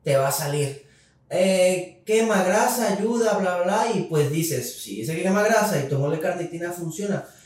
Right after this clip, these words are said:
Entonces, ¿cuál es la verdad? La verdad es que la L-carnitina participa en uno de los procesos de la oxidación de la grasa,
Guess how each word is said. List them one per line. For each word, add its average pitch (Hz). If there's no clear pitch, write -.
Entonces, 165
¿cuál 214
es 233
la 220
verdad? 147
La 160
verdad 180
es -
que 190
la 170
L-carnitina 202
participa -
en 170
uno 202
de 220
los 208
procesos 185
de 208
la 151
oxidación 135
de 143
la -
grasa, 180